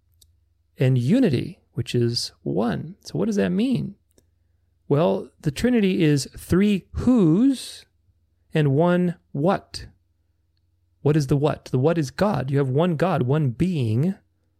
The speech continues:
in three whos, three persons. It's not three gods. It's very important to understand that.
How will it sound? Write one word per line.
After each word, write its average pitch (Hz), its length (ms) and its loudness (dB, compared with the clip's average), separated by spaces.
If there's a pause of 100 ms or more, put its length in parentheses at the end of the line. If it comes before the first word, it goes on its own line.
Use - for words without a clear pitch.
(760)
in 151 180 0
three 170 580 0 (120)
whos, 180 500 0
three - 160 0
persons. - 800 -4 (260)
It's - 120 -20
not 180 140 -2
three 180 180 0
gods. 175 460 -2
It's - 100 -18
very 208 200 0
important 196 340 0
to 175 40 0
understand 170 440 -4
that. 160 200 -8